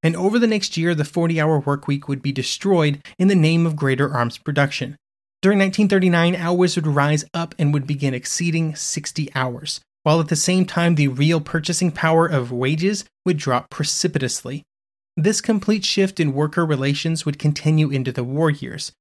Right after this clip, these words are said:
while at the same time taxes on workers would be increased to help fund further government efforts. However, more power did not solve all the problems for the factory owners, and when mobilization was ordered, they would very rapidly find themselves robbed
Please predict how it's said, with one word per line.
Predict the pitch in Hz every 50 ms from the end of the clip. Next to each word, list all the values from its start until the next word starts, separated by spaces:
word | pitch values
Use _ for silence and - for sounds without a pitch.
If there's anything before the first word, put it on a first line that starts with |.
| _ _ _
while | - 180 180
at | 185 175
the | 170
same | 151 - - 190 190 180
time | - - - 202 196 180 160
taxes | 156 - - 180 170 151 - - 156 156
on | 151 156 151
workers | 160 185 180 - 165 147 -
would | 151 143
be | 139 151 147 -
increased | - 160 147 143 143 - - 214 214 185 175 - - - - - - -
to | -
help | 165 156 180 170 -
fund | - - 156 151 156 170 170 170
further | - - 147 135 131 135 135
government | 135 123 117 123 120 120 117 127
efforts. | 156 151 151 123 117 - - - - - _ _ _ _ _ _ _ _ _ _ _ _ _ -
However, | - 196 202 220 208 147 127 131 147 _ _ _ _ -
more | 156 156 180 220 269
power | - - - 185 170 165 170 175
did | 165 - 160
not | 151 143 143 151 160 -
solve | - - 160 156 147 - -
all | 143 143 147
the | 151 160
problems | 143 - 147 139 135 139 139 135 139
for | - 139
the | 123 123
factory | - - 165 151 151 147 - 139 123 123
owners, | 123 131 135 139 143 - - _ _ _ _ -
and | - 156 156
when | 180 185 185
mobilization | 175 185 196 214 240 247 233 185 190 190 190 190 - 190
was | 175 165 156
ordered, | 151 175 160 160 160 151 143 135
they | 127 147
would | 143 143 135
very | 135 147 156 180 190
rapidly | 190 160 165 165 170 - 190 180 220
find | 196 - 147 135 139 147
themselves | 151 147 - 156 147 147 -
robbed | 135 123 135 135 131 123 120 120